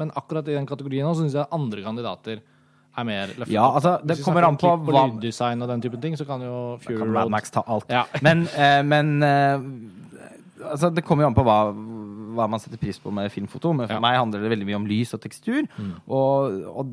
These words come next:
Speaker 2: det er det ikke så mye av Mad Max Fury Road. Det er ganske mye sånn, eh, post, eh, produ-,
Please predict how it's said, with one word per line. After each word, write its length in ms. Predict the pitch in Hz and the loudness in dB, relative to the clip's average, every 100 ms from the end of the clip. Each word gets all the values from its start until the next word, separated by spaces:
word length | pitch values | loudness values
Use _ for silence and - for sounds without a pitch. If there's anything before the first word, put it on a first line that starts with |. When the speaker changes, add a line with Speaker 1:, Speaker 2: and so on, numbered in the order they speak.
| 117 - | -12 -2
Speaker 2:
det 100 | 143 | 2
er 80 | 120 | 4
det 100 | 113 | 2
ikke 100 | 151 | -6
så 280 | - 110 113 | -6 -4 0
mye 140 | 113 | 2
av 60 | 104 | 2
Mad 140 | 101 95 | 0 -2
Max 160 | 104 | -6
Fury 100 | - 107 | -4 0
Road. 140 | 143 | 0
Det 100 | 120 | -2
er 40 | 131 | -2
ganske 240 | 135 - | -4 -2
mye 120 | 131 | -4
sånn, 200 | 110 107 - - - - | -2 -4 -6 -16 -16 -4
eh, 180 | 113 110 | -2 0
post, 400 | - - - - _ - - - | -2 -4 -6 -16 _ -20 -14 -14
eh, 100 | - 110 110 - 117 - | -10 -10 -10 -12 -14 -12
produ-, 320 | - 127 120 | -10 -8 -6